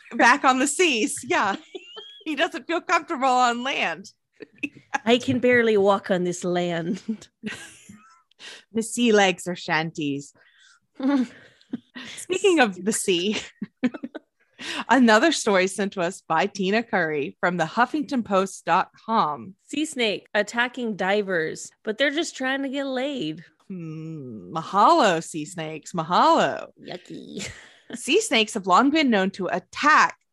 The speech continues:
Speaker 1: human divers. They're probably just on the prowl for sex, according to the author of a new scientific paper.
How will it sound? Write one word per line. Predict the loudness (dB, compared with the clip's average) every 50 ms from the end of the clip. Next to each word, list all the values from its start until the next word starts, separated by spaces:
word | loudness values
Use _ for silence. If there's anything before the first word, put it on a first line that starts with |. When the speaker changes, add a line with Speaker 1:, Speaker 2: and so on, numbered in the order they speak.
| _ _ _
Speaker 1:
human | -16 -8 -4 -2 0 0 0 2
divers. | 2 2 2 0 -4 -10 -20 -20 -20 -20 _ _
They're | -8 -8
probably | -4 2 4 4 4 4 4
just | 2 0 -2 2 2
on | 2 2
the | 2 -2
prowl | 0 2 2 2
for | 0 -4 -12
sex, | -12 -4 2 2 2 2 0 -12 -16
according | -14 -10 -6 -6 -4 -4 -4
to | -4 -2
the | -2 0
author | 4 4 2 2 2 0 -2
of | -2 -2
a | -6
new | -6 -4 -4 -4 -4
scientific | -2 0 0 0 -2 -6 -10 -12 -12 -14 _ -8
paper. | -6 -4 -4 -4 -4 -6 -8 -8 -8 -10 _